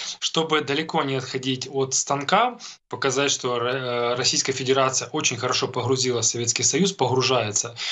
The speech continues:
Сегодня наткнулся на такую интересную новость. А, казалось, ну, действительно, мне показалось на первую секунду, что это какой-то там Советский Союз.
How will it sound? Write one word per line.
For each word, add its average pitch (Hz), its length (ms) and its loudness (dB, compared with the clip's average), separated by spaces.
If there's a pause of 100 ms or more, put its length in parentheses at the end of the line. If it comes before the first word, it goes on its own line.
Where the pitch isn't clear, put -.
(380)
Сегодня 170 420 4
наткнулся 160 500 2
на 135 360 2
такую 135 280 0
интересную 135 480 2
новость. 165 420 2 (500)
А, 117 640 2 (100)
казалось, 147 460 4
ну, 139 80 -4
действительно, 156 340 2
мне 139 360 -4
показалось 143 420 2
на 135 80 -4
первую 127 420 -2
секунду, 170 400 2
что - 160 -4
это - 140 -8
какой-то - 300 -4
там 110 160 -6
Советский 120 360 0
Союз. 123 540 0